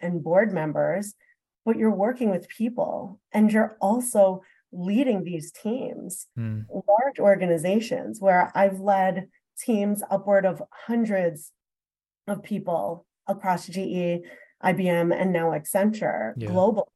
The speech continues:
Speaker 1: And they're looking up to a leader who's a person,
Speaker 2: Yeah.
Speaker 1: not an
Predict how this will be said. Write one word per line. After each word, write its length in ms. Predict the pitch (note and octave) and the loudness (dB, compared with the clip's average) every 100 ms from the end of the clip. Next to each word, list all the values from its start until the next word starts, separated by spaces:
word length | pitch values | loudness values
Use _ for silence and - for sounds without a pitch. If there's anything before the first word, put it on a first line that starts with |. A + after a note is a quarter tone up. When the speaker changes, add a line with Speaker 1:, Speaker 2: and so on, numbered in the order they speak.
| _ - _ _ _ _ | _ -20 _ _ _ _
Speaker 1:
And 160 | G#3+ A3 | 2 4
they're 300 | A3+ A3+ - | 6 4 2
looking 400 | - G#3 A3 A#3 - | -2 -4 -2 -2 0
up 280 | A3 G#3+ - | -2 -4 -8
to 140 | A#3+ G3+ | -4 -2
a 160 | G3 | -2
leader 640 | F3+ F#3 G#3+ G#3+ - - F#3 | -4 -4 -2 0 0 -2 -6
who's 240 | G3 F3+ | -8 -6
a 100 | - | -8
person, 760 | - - A3+ C#4+ - - A2+ G#3 - | -10 -4 -2 -2 -4 -4 -6 -10 -10
Speaker 2:
Yeah. 220 | A#2+ G#2+ | -8 -2
Speaker 1:
not 280 | G#3 G#3 - | 2 2 2
an 80 | - | -4